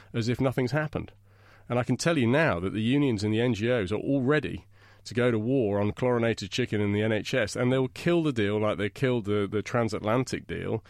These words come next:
in a week. You know, they killed that deal in three weeks. Right across Europe, it was over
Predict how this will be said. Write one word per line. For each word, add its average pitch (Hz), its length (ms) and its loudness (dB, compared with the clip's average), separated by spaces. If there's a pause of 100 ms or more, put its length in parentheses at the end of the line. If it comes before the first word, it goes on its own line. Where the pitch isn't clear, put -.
(140)
in 117 160 0
a 117 60 2
week. 156 380 -2 (480)
You 117 80 -2
know, 110 140 2
they 120 140 0
killed 180 300 0
that 135 140 0
deal 117 180 0
in 107 80 0
three 117 240 -2
weeks. 95 340 -4
Right 139 220 0
across 120 320 -4
Europe, 95 300 -2 (100)
it 107 80 -2
was 95 220 -4
over 101 500 0